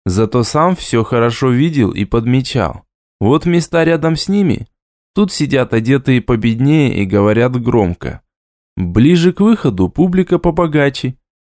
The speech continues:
Естественно, там дышать легче. Вот столик,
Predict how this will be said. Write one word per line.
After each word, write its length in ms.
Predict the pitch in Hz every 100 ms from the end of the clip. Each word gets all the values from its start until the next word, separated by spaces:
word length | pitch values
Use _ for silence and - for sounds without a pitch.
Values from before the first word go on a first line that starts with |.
| _
Естественно, 840 | 107 95 104 - 185 202 - 113 98
там 240 | 101 95
дышать 400 | 92 98 135 139
легче. 520 | 151 135 - - - - _ _ _ _ _
Вот 300 | 90 120 139
столик, 560 | - 214 190 98 -